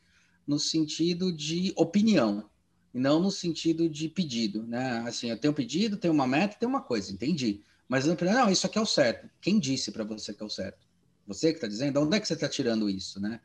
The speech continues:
Eu sempre questionei muito os meus clientes, sempre fui muito radical em questionar eles, né? É, aprendi até o tom pra questionar,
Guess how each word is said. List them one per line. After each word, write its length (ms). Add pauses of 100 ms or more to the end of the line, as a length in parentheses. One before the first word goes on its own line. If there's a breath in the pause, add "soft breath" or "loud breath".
(280 soft breath)
Eu 60
sempre 680
questionei 540
muito 240
os 100
meus 180
clientes, 720 (240 soft breath)
sempre 200
fui 100
muito 160
radical 560
em 40
questionar 500
eles, 440 (280)
né? 240 (380)
É, 460
aprendi 540
até 200
o 120
tom 400
pra 160
questionar, 640